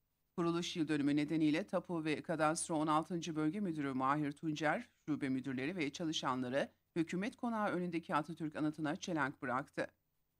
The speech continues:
Çelenk sunumu ve İstiklal Marşı'nın okunmasının ardından Tapu ve Kadastro on altıncı Bölge Müdürü Mahir Tuncer ve beraberindekiler Elazığ Valisi Doktor Ömer Toraman'ı makamında ziyaret etti.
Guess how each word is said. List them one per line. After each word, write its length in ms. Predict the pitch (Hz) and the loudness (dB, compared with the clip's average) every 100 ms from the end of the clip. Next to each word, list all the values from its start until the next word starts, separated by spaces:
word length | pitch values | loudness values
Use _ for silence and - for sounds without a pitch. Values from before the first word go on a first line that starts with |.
| _ _ - | _ _ -2
Çelenk 320 | 170 151 170 | 2 2 0
sunumu 480 | - 156 135 143 160 | -2 0 0 0 -2
ve 140 | 135 | -4
İstiklal 420 | 160 - 160 196 | -4 -6 -4 -4
Marşı'nın 440 | 226 202 196 190 180 | -2 -2 -4 -4 -4
okunmasının 580 | 175 180 165 - 165 | -4 -4 -2 -2 0
ardından 520 | 139 143 156 147 139 185 | 2 2 2 0 0 0
Tapu 360 | 175 156 151 | -6 -6 -4
ve 140 | 143 131 | -4 -4
Kadastro 600 | 151 135 147 - 160 131 | -2 0 0 -2 -4 -2
on 100 | 143 | 0
altıncı 460 | 139 151 160 147 | 0 -2 -6 -4
Bölge 260 | 143 143 147 | -4 -2 -2
Müdürü 280 | 143 131 127 | -2 -4 -2
Mahir 360 | 127 139 135 | 0 0 -4
Tuncer 520 | 120 151 143 135 143 | -4 -4 0 0 0
ve 220 | 151 135 143 | 0 -2 0
beraberindekiler 960 | 135 131 123 127 131 143 147 151 - _ _ - | 0 0 -2 -4 -6 -4 0 0 -2 _ _ -2
Elazığ 380 | 175 202 208 208 | 0 2 0 0
Valisi 420 | 196 190 196 247 | 2 2 0 -4
Doktor 280 | 180 175 175 | -6 -4 -2
Ömer 220 | 156 151 | 2 0
Toraman'ı 420 | 156 170 156 143 | 0 -2 -2 0
makamında 560 | 233 - 180 165 160 156 | -2 -2 -2 0 0 -2
ziyaret 440 | 156 147 117 123 | -2 -2 -2 -2
etti. 300 | 139 120 165 | -8 -4 -4